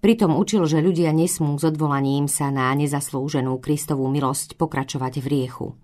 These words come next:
Kde je viera v Boha, tam je Boh. Kde prebýva Boh, tam je horlivosť, ktorá vedie a núti ľudí k dobrým skutkom. Daubine, zväzok osem, kapitola deväť.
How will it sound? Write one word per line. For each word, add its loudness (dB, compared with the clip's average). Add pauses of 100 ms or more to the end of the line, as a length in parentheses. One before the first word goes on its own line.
(720)
Kde 8
je 6
viera 4
v -4
Boha, 0
tam 2
je 2
Boh. -2 (760)
Kde 4
prebýva 4
Boh, 0 (160)
tam 4
je 2
horlivosť, -2 (480)
ktorá 6
vedie 6
a 0
núti 2
ľudí 4
k -4
dobrým 2
skutkom. -8 (480)
Daubine, 0
zväzok -4
osem, -4
kapitola -4
deväť. -8